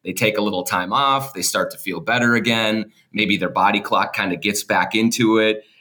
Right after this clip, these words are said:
and, and they come back for another year or, or several more years or whatever it is. Uh,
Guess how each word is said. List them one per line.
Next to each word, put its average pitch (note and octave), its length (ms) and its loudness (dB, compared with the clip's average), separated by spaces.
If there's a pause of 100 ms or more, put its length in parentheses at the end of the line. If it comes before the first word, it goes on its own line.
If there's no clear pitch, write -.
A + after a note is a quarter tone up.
(140)
and, G#2 580 2
and G#2+ 220 2
they G2+ 120 2
come G#2 240 0
back F#2+ 280 0
for G2+ 140 0
another F#2 220 0
year C3+ 280 2
or, E2+ 280 -2
or D#2+ 40 -6
several G#2+ 320 0
more G#2 200 2
years G2 260 -2
or F2 60 -8
whatever F#2 380 -2
it E2+ 80 -6
is. D#2+ 240 -8 (340)
Uh, G2+ 180 2